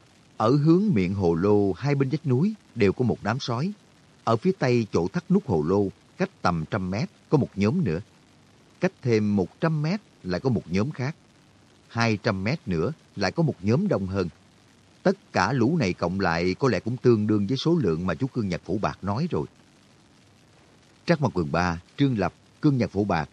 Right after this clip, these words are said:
đều lần lượt điều chỉnh ống nhòm. Quả nhiên đúng như những gì mà Nhạc Dương nói, không sai một chút nào.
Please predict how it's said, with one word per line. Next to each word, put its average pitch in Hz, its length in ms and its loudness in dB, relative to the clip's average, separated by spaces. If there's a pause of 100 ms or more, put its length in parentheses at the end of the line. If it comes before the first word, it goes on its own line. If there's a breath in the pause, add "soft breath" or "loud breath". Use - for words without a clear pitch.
(140)
đều 110 300 2
lần 101 220 0
lượt 95 260 0
điều 101 180 0
chỉnh 156 180 -4
ống 170 180 2
nhòm. 80 240 0 (320)
Quả 104 160 6
nhiên 101 420 0
đúng 156 240 2
như 127 140 4
những 104 360 -2
gì 92 140 2
mà 76 100 -4
Nhạc 73 220 -8
Dương 92 200 -2
nói, 90 240 -4 (300)
không 190 260 0
sai 156 220 -6
một - 160 -6
chút 170 160 -6
nào. 82 200 -4